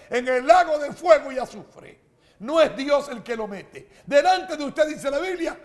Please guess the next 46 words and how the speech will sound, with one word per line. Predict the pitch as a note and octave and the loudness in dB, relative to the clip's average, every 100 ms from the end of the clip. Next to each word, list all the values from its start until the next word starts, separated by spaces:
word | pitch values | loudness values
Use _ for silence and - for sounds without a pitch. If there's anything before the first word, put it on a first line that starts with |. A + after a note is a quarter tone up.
| - | -12
está | A3 A3+ - B3+ | -6 -4 0 2
la | B3 | 2
vida | F4 G#4 G4 - - _ | 2 0 0 -4 -12 _
y | G3 | -10
está | G3 - G#3 | -8 -4 -6
la | G3 | -6
muerte. | F3+ D3+ - _ - _ _ _ _ _ _ _ | -10 -14 -18 _ -20 _ _ _ _ _ _ _
¿Está | - B3+ B3+ | 4 4 4
el | E4 F4 | 2 0
infierno | C4+ F#4+ A#4 A#4 G#4+ C4 - | -2 0 0 0 -4 -4 -6
o | F#3 | -4
está | A3+ - A#3 | -2 -2 -4
la | A3 | -4
gloria? | G3+ G#2 - - - - _ _ _ _ _ _ _ _ | -8 -12 -12 -12 -14 -16 _ _ _ _ _ _ _ _
Delante | D#3 E3+ B3 D4+ | -10 -6 -6 -6
de | C#4 | -8
usted. | - G#3+ D3+ _ _ _ - | -8 -12 -14 _ _ _ -12
Usted | A#3 - C#4 | -10 -6 -6
es | C#4 | -6
el | D#4+ | -6
que | A3+ C#4 | 0 0
determina | C4+ B3 C4 D4+ F#4+ F4 D4 - _ _ _ _ _ _ _ | 0 -4 -6 -6 -6 -6 -6 -12 _ _ _ _ _ _ _
qué | _ A#3 | _ -10
va | A3+ | -8
a | |
ser | - A3+ G3+ | -8 -10 -10
de | G3 | -12
su | - G3 | -12 -4
alma | A3+ G3 F3+ B2 _ _ _ | -4 -4 -12 -16 _ _ _
después | E3 E3+ - F3 | -14 -12 -10 -10
de | F3+ | -8
la | F3+ | -10
muerte. | C#3+ G#2+ - - - _ _ _ | -14 -20 -20 -20 -20 _ _ _
Quiero | - G#3 A3 | -4 -2 -2
que | A#3 | -2
sepa | - C4 B3 | -2 -2 -2
que | A#3 | -4
después | A#3 A3 C4 | -4 0 0
de | C4+ | 0
la | C4 | -2
muerte | C4+ D#4 D#4+ D4+ A#3+ - _ F3 | -2 -2 0 -4 -4 -10 _ -16
no | A#3 C#4+ | -4 0
hay | D4 | 2
rezos, | C#4+ C#4 D4+ D4+ D4+ C4+ | 0 4 6 6 0 -4
ni | A#3+ | -4
oraciones, | A#3+ A#3+ A3+ A#3 D#4 F4 F4 E4 | -6 -2 -4 -4 0 2 2 -4